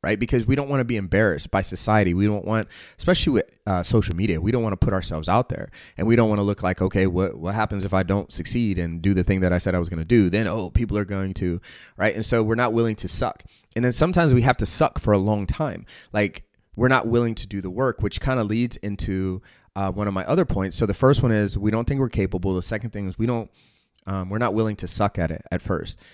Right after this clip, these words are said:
All right. And then, um, on top of that, the third one is we haven't kept our word, so it destroys the confidence in ourselves,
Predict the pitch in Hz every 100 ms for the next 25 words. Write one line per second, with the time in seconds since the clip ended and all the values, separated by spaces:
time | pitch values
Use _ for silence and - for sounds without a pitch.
0 | - - 101 - 110 113 113 107 98 90
1 | - 101 95 - 113 139 160 113 104 -
2 | 98 139 147 127 107 98 113 113 147 -
3 | - 120 104 92 87 98 135 127 120 -
4 | - - 107 98 104 - 101 87 85 -
5 | 85 80 71 73 -